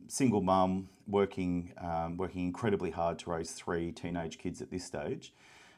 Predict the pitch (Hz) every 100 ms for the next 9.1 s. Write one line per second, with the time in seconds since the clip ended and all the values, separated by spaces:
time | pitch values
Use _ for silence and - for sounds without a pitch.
0 | - 85 85 85 85 82 - 90 87 87
1 | 90 110 104 90 87 85 82 - 87 82
2 | 87 - 85 85 85 - 85 85 - 85
3 | - 80 78 82 82 78 87 85 82 85
4 | 82 78 85 85 78 - - - - -
5 | 80 80 - 98 85 - 95 - - 87
6 | 82 80 80 - 80 80 80 80 80 90
7 | 90 90 90 87 - - 87 - 95 -
8 | 80 76 - - 85 - - 85 - -